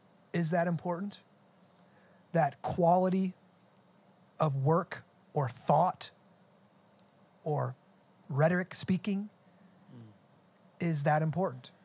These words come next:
Speaker 1: Do we believe that God wants us to be, let's just say it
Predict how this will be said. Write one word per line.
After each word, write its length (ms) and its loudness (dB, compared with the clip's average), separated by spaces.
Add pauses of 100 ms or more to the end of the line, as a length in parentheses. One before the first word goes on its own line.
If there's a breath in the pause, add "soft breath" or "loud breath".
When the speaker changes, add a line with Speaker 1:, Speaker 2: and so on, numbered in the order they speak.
(840 soft breath)
Speaker 1:
Do 100 2
we 180 2
believe 460 2
that 220 -2
God 500 4 (340)
wants 340 2
us 320 2 (420 loud breath)
to 120 2
be, 300 0
let's 160 2
just 120 8
say 80 2
it 80 -6